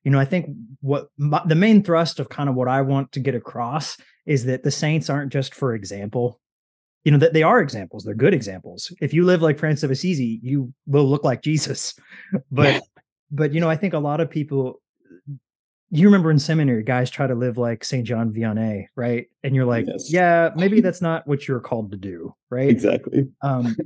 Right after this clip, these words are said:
Speaker 1: but I also find it more in a kind of a, a lack of faith. Like, there are people who, they don't wanna talk about the saints praying for us. They wanna ignore the idea of mediatorship, and, or they're afraid of,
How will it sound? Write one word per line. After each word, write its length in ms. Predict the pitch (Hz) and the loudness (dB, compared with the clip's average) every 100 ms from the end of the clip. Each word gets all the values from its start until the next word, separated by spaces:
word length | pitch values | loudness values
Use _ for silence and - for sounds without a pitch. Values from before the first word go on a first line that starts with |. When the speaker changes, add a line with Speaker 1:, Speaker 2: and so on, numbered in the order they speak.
| - | -4
Speaker 1:
but 100 | 160 | 2
I 40 | |
also 240 | 175 220 233 | 2 2 0
find 240 | 175 160 | 0 0
it 100 | 147 | 0
more 240 | 147 143 147 | 0 0 0
in 80 | |
a 60 | 135 | 0
kind 240 | 135 143 | -2 -4
of 80 | 131 | -2
a, 180 | 117 110 - | -4 -8 -8
a 80 | |
lack 280 | 123 131 139 | -2 -2 -2
of 140 | 123 - | -6 -10
faith. 460 | - 156 123 110 | -6 -4 -4 -6
Like, 140 | 120 113 | -10 -4
there 120 | 143 | -4
are 60 | |
people 360 | 139 160 160 147 | -2 -4 -2 -2
who, 400 | 143 135 123 - _ | -2 -4 -4 -8 _
they 140 | 135 | -4
don't 300 | 135 151 160 | 0 0 -2
wanna 180 | 160 151 | -4 -4
talk 300 | 139 185 220 | -4 -6 -4
about 180 | 147 127 | -4 -4
the 80 | 139 | -6
saints 260 | 139 123 | -6 -8
praying 380 | - 131 110 95 | -8 -10 -10 -12
for 180 | - 98 | -14 -16
us. 120 | 110 | -8
They 100 | 139 | -2
wanna 220 | 139 143 | 0 2
ignore 420 | 139 131 147 160 | 0 2 2 4
the 160 | 156 143 | 4 2
idea 320 | 135 131 139 | 0 2 0
of 80 | 117 | 0
mediatorship, 880 | 131 156 147 139 127 113 117 107 - | -2 0 0 0 0 -4 -8 -10 -8
and, 180 | 113 113 - _ _ _ | -8 -8 -14 _ _ _
or 260 | 180 208 175 | 4 6 6
they're 200 | 156 143 | 4 2
afraid 380 | 143 165 170 | 2 2 2
of, 240 | 147 131 | 2 -2